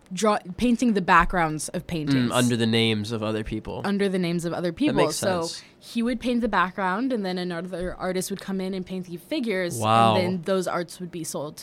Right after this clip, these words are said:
Speaker 1: to
Speaker 2: Wow.
Speaker 1: patrons. So, of course,
Speaker 2: I
Speaker 1: there
Speaker 2: didn't know
Speaker 1: were
Speaker 2: that. Well, I knew
Speaker 1: probably hundreds and thousands of artists in Italy at that time who were creating just as good as work.
Speaker 2: Just as good. So my, I had some pushback, I think particularly from,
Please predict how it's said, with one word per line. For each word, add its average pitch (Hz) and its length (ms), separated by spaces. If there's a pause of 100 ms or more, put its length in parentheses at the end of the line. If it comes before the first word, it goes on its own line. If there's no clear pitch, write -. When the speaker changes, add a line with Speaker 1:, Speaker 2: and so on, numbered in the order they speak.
(140)
Speaker 1:
to 110 80
Speaker 2:
Wow. 117 340
Speaker 1:
patrons. - 500 (220)
So, 226 340
of 156 200
course, 381 280
Speaker 2:
I 123 100
Speaker 1:
there 127 100
Speaker 2:
didn't 135 160
know 135 160
Speaker 1:
were 135 60
Speaker 2:
that. 110 340 (180)
Well, 160 240 (100)
I 170 120
knew 185 60
Speaker 1:
probably 285 400
hundreds 311 500
and 220 120
thousands 277 460
of 185 100
artists 175 560 (280)
in 208 160
Italy 185 320
at 170 140
that 175 180
time 170 560
who 196 160
were 180 180
creating 175 640
just 170 240
as 165 100
good 160 160
as 160 180
work. 120 340 (240)
Speaker 2:
Just 185 260
as 170 100
good. 151 240 (140)
So 190 180
my, 170 320
I 185 120
had 208 180
some 170 120
pushback, 120 540
I 131 80
think 147 220
particularly 139 420
from, 120 400